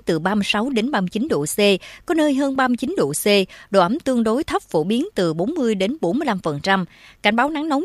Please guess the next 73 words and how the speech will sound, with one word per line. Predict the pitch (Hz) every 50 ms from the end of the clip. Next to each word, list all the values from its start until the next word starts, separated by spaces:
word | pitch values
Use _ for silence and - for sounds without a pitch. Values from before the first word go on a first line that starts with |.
| 440 392
và | 226 185 160 156
nắng | 165 208 247
nóng | 277 294 370 392 285
gay | 214 190
gắt | - 277 - _
trên | - 220 196 175
cả | - 165
nước | 185 254 - -
kéo | 233 269
dài | 262 220 170 151 151 143
đến | 156 175 196 285 359
khoảng | - 175 147 196 226
ngày | 208 170 156 156
ba | 170 180 190
mươi | 190 190
tháng | 196 208 240
tư. | _ 226 202 190 180 _ - - - - - _
Từ | -
ngày | 208 214
một | 208 190 190
đến | 214 214 226 262 339 370
ngày | 226 185 180
hai | 185 220 233
tháng | 233 240 269 311 302
năm, | 254 233 233 226 196 180
nắng | 185 175 185 214 226
nóng | 226 220 247 320 - -
trên | 226 208 196 190
cả | - 165 160
nước | 170 226 285 370 - _ -
có | 202 190 196 233 294 285 202 -
khả | - 151 160
năng | 190 214 202 185 175
giảm | 175 175 - - 247 285
dần. | 240 214 180 135 - _ _ _ _ - - _ _ _
Do | - 202 208
ảnh | 202 240 294
hưởng | 233 170 175
của | 190 233
nắng | 220 220 240 269
nóng | 240 214 254 330
gay | 294 233 196
gắt | 175 220 277 349 _ _
và | - 180 185 -
đặc | 185 - -
biệt | - 175 -
gay | - 220 214
gắt | - 277 320 _ _
kết | 302 330
hợp | - 190 143 _
với | - 220 240
độ | 202 151 -
ẩm | 110 151 170 202 247
trong | - 254 196 190 180
không | - 190 185
khí | - 214 240 294 -
giảm | 180 151 170
thấp, | - 269 370 - - - - - - - _
nên | - 262 285 285 277 277 277 277 254 -
có | 302 339
nguy | 381 285
cơ | 240 - 262 247 240
xảy | - - 170
ra | 185 208 196 190
cháy | - 208 254 285
nổ | 175 165 143 196 220
và | 208 160 -
hỏa | 147 151 226 _
hoạn | - 156 139 139 -
ở | - 208
khu | - 226 214
dân | 185 202 196 190
cư, | - 226 214 214 196